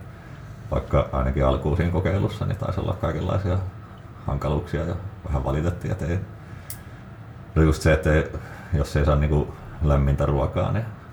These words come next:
ei tule sellaista mukavaa oloa siitä syömisestä, että se on vähän sellaista, että kunhan vaan nautitaan jotain ravintoa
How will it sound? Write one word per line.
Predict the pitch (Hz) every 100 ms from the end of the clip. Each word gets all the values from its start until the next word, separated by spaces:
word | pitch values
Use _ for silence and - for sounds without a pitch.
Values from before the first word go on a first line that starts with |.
| -
ei | -
tule | - -
sellaista | - - - - - - - -
mukavaa | 73 67 69 65 -
oloa | - - 98
siitä | 113 -
syömisestä, | - 95 95 98 -
että | 95 -
se |
on | -
vähän | 87 - -
sellaista, | 95 - - - - - - - - - - - -
että | - -
kunhan | 71 65
vaan | 67 67
nautitaan | 65 67 - 57 107
jotain | - 87 -
ravintoa | - 85 -